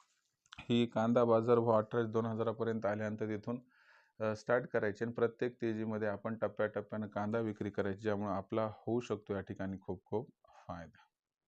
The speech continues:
आता भविष्यात देशांतर्गत बाजारामध्ये मग कसा राहणार कांद्याचा बाजारभाव, याबद्दल अधिक वाचूक माहिती जाणून घेण्यासाठी पाहत रहा आवडतं YouTube चॅनल माझी शेती.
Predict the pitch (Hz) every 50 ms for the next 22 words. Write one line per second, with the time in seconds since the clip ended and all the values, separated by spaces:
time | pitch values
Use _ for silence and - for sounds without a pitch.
0 | _ _ _ _ _ _ _ _ _ _ _ _ _ - - - - 123 113 113
1 | 113 117 127 127 - - 110 104 98 98 107 110 117 113 - 127 131 139 135 -
2 | 139 135 139 131 117 113 113 107 104 104 104 117 117 117 117 113 110 107 101 110
3 | 104 107 110 104 - - 107 104 - - 117 117 113 104 104 104 107 107 104 104
4 | - 98 98 98 98 107 107 107 - 104 101 98 95 95 92 95 92 98 107 107
5 | 101 95 95 - - _ _ _ _ _ _ _ _ _ _ _ _ - 117 120
6 | 120 127 131 123 117 110 107 107 113 113 104 104 107 110 117 117 113 113 104 104
7 | 104 - 107 104 113 101 98 95 104 98 - - 104 101 - _ 104 _ _ -
8 | 107 104 98 98 107 113 110 107 104 107 107 107 - 110 101 101 107 104 - -
9 | 98 98 101 98 - - 101 101 101 95 - - 98 98 101 104 107 107 - 110
10 | 107 104 101 101 - 104 104 101 - _ - 98 98 98 98 95 92 95 95 92
11 | 95 95 101 110 107 - - 101 104 - 107